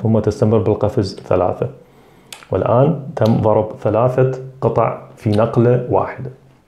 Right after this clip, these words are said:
لا يجوز لو كانت بهذا الشكل مثلًا،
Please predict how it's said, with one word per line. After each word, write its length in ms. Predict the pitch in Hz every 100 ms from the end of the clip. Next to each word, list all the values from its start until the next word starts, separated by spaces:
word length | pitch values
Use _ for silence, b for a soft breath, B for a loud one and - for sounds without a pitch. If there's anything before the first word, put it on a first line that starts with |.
| _ _ - B B B B B B B B _
لا 200 | 113 135
يجوز 800 | 202 170 110 113 151 180 - - - _ -
لو 120 | 104
كانت 420 | 101 123 120 117 - - -
بهذا 360 | 107 101 156
الشكل 400 | 131 - - 98
مثلًا، 460 | 92 85 95 127